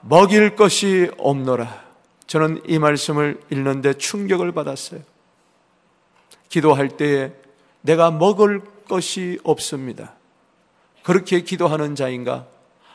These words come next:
아니면은 "내가 먹일 것이 없습니다." 그렇게 하나님 앞에 나와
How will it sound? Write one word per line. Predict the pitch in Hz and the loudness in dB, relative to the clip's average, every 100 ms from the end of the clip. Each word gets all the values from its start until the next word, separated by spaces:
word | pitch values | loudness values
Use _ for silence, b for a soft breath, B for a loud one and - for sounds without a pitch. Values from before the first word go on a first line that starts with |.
| b | b
아니면은 | - 147 147 147 147 147 139 | 0 2 2 0 0 -2 -2
"내가 | 135 135 135 131 B B B | 0 4 2 2 B B B
먹일 | 123 156 202 262 262 247 | 2 6 6 6 0 -2
것이 | - 247 - 240 233 - - | 2 2 4 -2 -4 -6 -2
없습니다." | 190 160 - 156 135 131 120 - _ _ _ | 0 0 -4 -6 -8 -10 -14 -18 _ _ _
그렇게 | - 214 - 233 | -2 -2 2 2
하나님 | 208 226 214 196 | 4 4 4 2
앞에 | 190 202 | 2 0
나와 | 175 170 170 170 | 2 2 4 0